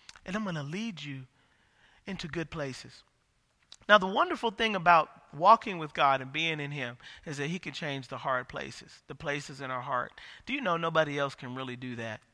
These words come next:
You may make a temporary adjustment or change for the sake of another person or for the sake of an organization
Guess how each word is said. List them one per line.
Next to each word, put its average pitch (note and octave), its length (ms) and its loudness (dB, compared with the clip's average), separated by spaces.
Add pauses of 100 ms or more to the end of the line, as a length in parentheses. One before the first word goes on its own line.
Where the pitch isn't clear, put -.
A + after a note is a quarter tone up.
(420)
You A3+ 140 -2
may A#3+ 240 6
make F#3 320 0
a D3+ 100 -2
temporary A#3 760 0
adjustment E3+ 760 -4
or D3+ 160 -8
change C3 540 -6
for D#3+ 120 -12
the C#3+ 120 -12
sake E3 260 -6
of D3 120 -12
another C#3+ 320 -4
person F3+ 520 -8
or C3+ 140 -8
for D#3 160 -10
the C#3+ 100 -8
sake D3 300 -8
of C#3 80 -14
an C3+ 80 -10
organization D3 720 -6